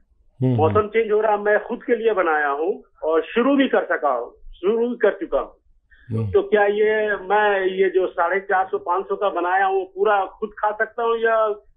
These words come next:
Speaker 2: बचने पर किसी को दे भी सकता हूँ सर?
Speaker 1: हम्म।
Speaker 2: और दूसरा प्रश्न है सर,
Speaker 1: हम्म।
Speaker 2: मेरा एक हबीब है बचपन का
Speaker 1: जी।
Speaker 2: तो वो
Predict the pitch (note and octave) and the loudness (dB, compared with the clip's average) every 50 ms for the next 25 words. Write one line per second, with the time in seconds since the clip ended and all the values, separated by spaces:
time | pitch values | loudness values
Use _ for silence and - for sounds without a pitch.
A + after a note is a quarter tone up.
0 | _ _ - - F3+ F#3 F#3 A3 A#3+ A#3 A3+ G#3+ - G3+ - A3 F#3 - - - | _ _ -4 -2 0 0 0 0 -2 -2 -2 -6 -8 -10 -12 -4 -2 -2 2 2
1 | G3+ G#3+ G#3 G3+ F#3+ - E3 C3 - - - - - - _ - - - _ _ | 2 2 2 0 -4 -4 -6 -6 -4 -8 -10 -10 -10 -14 _ -20 -20 -20 _ _
2 | - - - - - _ _ _ - - - _ _ _ - A#2+ A#2+ A2+ C3+ D#3 | -20 -20 -20 -20 -20 _ _ _ -20 -20 -20 _ _ _ -2 -2 0 2 2 0
3 | - - E3+ F3+ F3 - A3+ A#3+ A#3 - G3+ G3+ G3+ F#3 F#3 E3+ D3+ - E3 D#3+ | 2 2 0 0 2 2 2 2 2 0 -4 -4 -2 0 0 0 0 0 0 -2
4 | F#3+ A#3 - - - - - - - - - - - - - _ _ - - A#2+ | -2 -4 -4 2 4 4 4 4 -2 -6 -14 -18 -18 -20 -20 _ _ -8 -4 -4
5 | A#2 G#2+ F#2+ F2 - - - - - _ - A#4+ A4 G#4+ G#4 - _ _ - B4 | -2 -2 -4 -6 -10 -16 -20 -20 -20 _ -20 -18 -16 -16 -18 -18 _ _ -20 -16
6 | - - - F3+ G#4 - A#3+ B3 A#3+ A3+ A3 - - F#3 D#3+ D3 C3+ C3+ - - | -10 0 2 4 4 4 2 0 0 -4 -6 -8 -10 -10 -8 -8 -10 -10 -12 -6
7 | - E3 F3 A3 B3 C4 G#3 F3 D3 C#3+ G#2+ G2 - - - _ _ - - - | -6 -4 -4 -2 -4 -2 -2 -2 -2 -2 -4 -6 -10 -14 -18 _ _ -10 -2 -2
8 | E3+ F3 - B3 G#3+ E3 - - - - - - _ - - - - - - A#2+ | -2 0 2 2 2 2 2 0 -6 -6 -12 -18 _ -20 -20 -18 -16 -6 -2 2
9 | B2+ D3+ C#3+ G#2+ E2+ - - _ - - - - A4 - _ _ _ - - - | 4 6 4 4 2 -2 -12 _ -20 -18 -18 -18 -20 -20 _ _ _ -16 -14 -14
10 | - G#4+ A4+ - - - - - _ _ - G3 G#3 G3 G#3 G3+ A3 A#3 A#3+ A#3+ | -14 -14 -16 -18 -20 -20 -20 -20 _ _ 0 4 4 4 4 6 6 6 6 6
11 | A#3+ A#3+ A#3+ | 4 2 -2